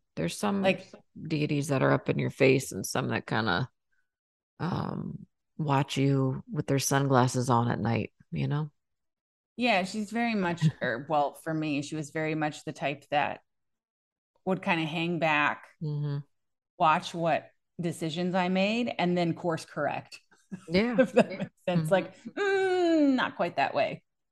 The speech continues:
Speaker 2: Go, go
Speaker 1: Yeah,
Speaker 2: this way.
Speaker 1: for sure.
Speaker 2: So, all right. Do you wanna wrap it up?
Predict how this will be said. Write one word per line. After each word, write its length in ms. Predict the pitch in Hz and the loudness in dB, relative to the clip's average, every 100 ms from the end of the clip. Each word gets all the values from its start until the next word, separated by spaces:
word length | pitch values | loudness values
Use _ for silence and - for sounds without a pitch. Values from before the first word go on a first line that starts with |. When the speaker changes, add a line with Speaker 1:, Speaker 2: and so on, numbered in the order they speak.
| _ _ 175 | _ _ -6
Speaker 2:
Go, 80 | - | -6
go 60 | - | -4
Speaker 1:
Yeah, 280 | 202 254 | -4 -2
Speaker 2:
this 140 | 160 - | -4 -6
way. 200 | - - _ _ - | -12 -16 _ _ -20
Speaker 1:
for 180 | - 160 | -6 -4
sure. 420 | 165 180 156 135 - - | -2 0 0 -2 -6 -14
Speaker 2:
So, 160 | 135 139 _ _ _ _ _ _ _ - _ _ _ | -12 -12 _ _ _ _ _ _ _ -20 _ _ _
all 120 | - 233 | -2 2
right. 360 | 247 254 208 | 4 4 2
Do 80 | 196 | -2
you 60 | 196 | -2
wanna 160 | 202 | 0
wrap 200 | 190 175 | 0 0
it 60 | 170 | 0
up? 240 | 254 294 | 0 -2